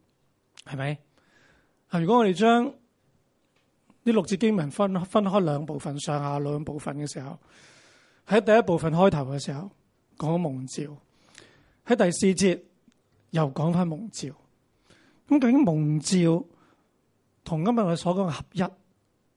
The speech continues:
有咩關係呢？點解保羅三番四次要提出一樣嘢，就係蒙召嗰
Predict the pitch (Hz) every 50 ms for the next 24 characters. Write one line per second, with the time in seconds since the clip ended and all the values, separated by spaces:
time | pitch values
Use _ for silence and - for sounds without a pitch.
0 | _ _ _ _ - 180 185 190 175 180 - 180 170 165 147 123 120 127 - 147
1 | _ _ _ _ _ _ _ _ _ _ _ _ _ _ _ _ _ _ _ _
2 | _ _ - 247 254 262 262 - 196 240 285 240 185 160 151 - - 269 254 247
3 | 247 262 269 262 - 226 208 202 - 208 190 190 190 196 202 - _ - - -
4 | 147 151 151 151 - 254 285 262 185 180 165 160 170 175 156 151 139 139 139 -
5 | - - - - _ _ _ _ _ - 175 175 160 156 156 160 160 - - 190
6 | 185 185 175 170 165 160 165